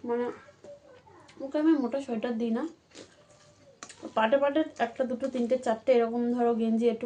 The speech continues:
উলের গেঞ্জি এইভাবে, এইভাবে পরে, গরম হলে একটা একটা করে খুলে দিই। হঠাৎ করে গরম থেকে কাল রাত্রির দিকে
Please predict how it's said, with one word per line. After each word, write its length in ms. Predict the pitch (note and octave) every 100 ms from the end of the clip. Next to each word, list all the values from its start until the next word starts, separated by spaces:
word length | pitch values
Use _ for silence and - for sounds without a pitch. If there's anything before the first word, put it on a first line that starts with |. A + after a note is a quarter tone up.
| A3+
উলের 180 | A3+ A3+
গেঞ্জি 260 | A3+ A3+ A3 A3+
এইভাবে, 220 | A3+ A3+
এইভাবে 240 | A3+ A#3 A3+ G#3
পরে, 200 | G3+ - - - - - - A#3+
গরম 180 | A#3+ A#3+
হলে 120 | B3+ A3+
একটা 120 | A#3
একটা 120 | A3+ A#3+
করে 120 | A#3+ A#3+
খুলে 160 | B3 A#3
দিই। 100 | B3+ - - - _ _ _ - _ _ - -
হঠাৎ 200 | C4+ D4+ D#4+
করে 120 | E4+ C#4
গরম 180 | C4 D4 D#4+
থেকে 140 | E4+ D#4
কাল 100 | C#4+ C#4+
রাত্রির 280 | C4+ D#4 D4
দিকে 140 | D#4+